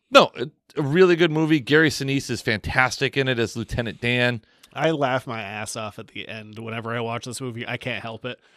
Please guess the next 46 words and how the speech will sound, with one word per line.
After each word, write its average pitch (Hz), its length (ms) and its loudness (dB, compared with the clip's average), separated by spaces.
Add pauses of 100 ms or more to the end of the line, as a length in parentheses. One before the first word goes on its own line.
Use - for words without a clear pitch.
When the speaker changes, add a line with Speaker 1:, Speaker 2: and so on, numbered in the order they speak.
(280)
Speaker 2:
Where 143 120 -4
he 170 120 4
just 131 260 -2
bulldozes 131 720 -2
the 123 140 -4
house. 123 260 -4
It's, 160 220 -6
it's 151 160 -6
a 151 40 -4
very 135 320 0
serious 143 460 -2
moment, 131 380 -4
and 147 120 -6
just 135 220 -4
that, 156 100 8
Speaker 1:
Oh, 190 80 12
yeah. 156 220 10
Speaker 2:
<laughs> - 20 4
and 151 180 0
that - 260 0
cutaway 165 520 2
of 175 140 -8
the 151 120 -2
house 160 200 -6
getting 151 260 -4
bulldozed. 123 640 -10 (100)
<laughs> - 80 -20
I - 60 -2 (180)
Speaker 1:
The, 190 160 10
Speaker 2:
laugh 151 260 4
every 135 220 -2
time. 123 320 -8
<laughs> - 80 -16
Speaker 1:
the 139 280 2
use 190 440 2
of - 200 2
cuts - 540 4
in 139 160 0
that 120 200 4
movie 110 460 4 (460)
to, 135 400 6
um, 113 500 6 (140)
Speaker 2:
A 190 60 -12
very 220 340 -2
serious 123 460 -2
moment. 110 340 -8